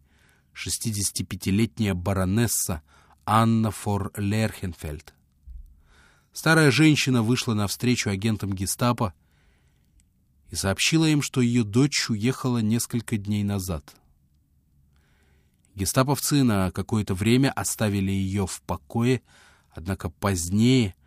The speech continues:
баронесса была арестована и отправлена в концентрационный лагерь Равенсбрюк, где в феврале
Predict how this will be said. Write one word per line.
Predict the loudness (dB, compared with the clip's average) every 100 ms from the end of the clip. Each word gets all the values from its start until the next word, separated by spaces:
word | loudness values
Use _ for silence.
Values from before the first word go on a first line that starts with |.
| _ _
баронесса | -10 -4 -2 -2 -2
была | 0 2 2
арестована | 0 -2 -2 -4 0 0 2 0 -2 -8 _ _ _ _ _
и | -8
отправлена | -6 0 2 4 2 2 2 2
в | -2
концентрационный | -6 -6 -4 -4 -4 -4 0 2 4 4
лагерь | 2 2 2 0 0 0
Равенсбрюк, | 2 4 4 0 -2 -2 -2 -6 _ _ -20 -20 _ -14
где | -4 -4
в |
феврале | -4 -4 0 2 4 4 2